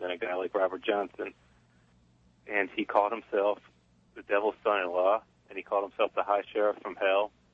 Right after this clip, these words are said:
And he took that idea that, hey, if you people are gonna tell me I'm playing the devil's music, we're gonna go with it. And he sang songs like, uh, you know, called the High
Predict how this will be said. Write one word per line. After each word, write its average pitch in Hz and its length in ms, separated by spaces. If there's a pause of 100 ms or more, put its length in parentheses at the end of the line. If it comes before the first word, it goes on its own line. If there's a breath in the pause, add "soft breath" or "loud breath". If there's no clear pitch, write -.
(580)
And 92 140
he 95 160
took 110 160 (220)
that 95 160
idea 98 400
that, 98 260
hey, 104 240 (240)
if - 80
you 104 80
people 101 260
are 98 100
gonna 95 180
tell 104 240
me 104 120
I'm 104 160
playing 98 260
the 92 60
devil's 104 380
music, 95 360 (500)
we're 104 100
gonna 98 180
go 110 280
with 87 100
it. 90 220 (760)
And 90 160
he 92 220
sang 92 260 (120)
songs 98 360
like, 92 300
uh, 90 240 (260)
you 98 140
know, 90 160 (1080)
called 123 340 (180)
the 101 80
High 98 200